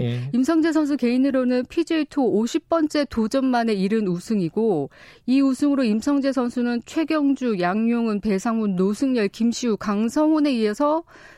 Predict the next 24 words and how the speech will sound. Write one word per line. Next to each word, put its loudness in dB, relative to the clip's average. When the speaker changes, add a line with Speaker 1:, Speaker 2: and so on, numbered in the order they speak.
Speaker 2:
피지에이 0
투어 0
에서 2
우승한 0
한국인 0
선수 -4
일곱 0
번째 0
Speaker 1:
야, 2
Speaker 2:
선수가 -2
됐는데 -4
Speaker 1:
네. -2
Speaker 2:
상당히 0
우리가 0
그동안에는 -2
여자 0
선수들이 0
굉장히 2
우승 0
소식이 0
많았는데 -2
남자 0
Speaker 1:
네. -4
Speaker 2:
소-, -2